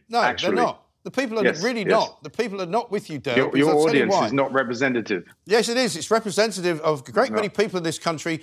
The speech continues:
Speaker 1: whose voices are getting louder because we've been pushed around for too long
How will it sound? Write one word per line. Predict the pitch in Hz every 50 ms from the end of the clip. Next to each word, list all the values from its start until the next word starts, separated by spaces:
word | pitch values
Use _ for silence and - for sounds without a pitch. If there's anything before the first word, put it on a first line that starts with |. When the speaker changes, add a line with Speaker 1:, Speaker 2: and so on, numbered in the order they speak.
| - _ -
Speaker 1:
whose | 175 175 143
voices | 139 156 214 254 254 - - 170 160
are | 165
getting | - 185 175 170 156 147
louder | 165 185 190 180 170 131 127 123
because | 110 147 131 - 156 147 127 -
we've | 156 151
been | 123 156 147
pushed | - - 277 226 - -
around | 185 165 180 190 180 143 -
for | 147
too | - - 220 233 220
long | 165 143 127 120 123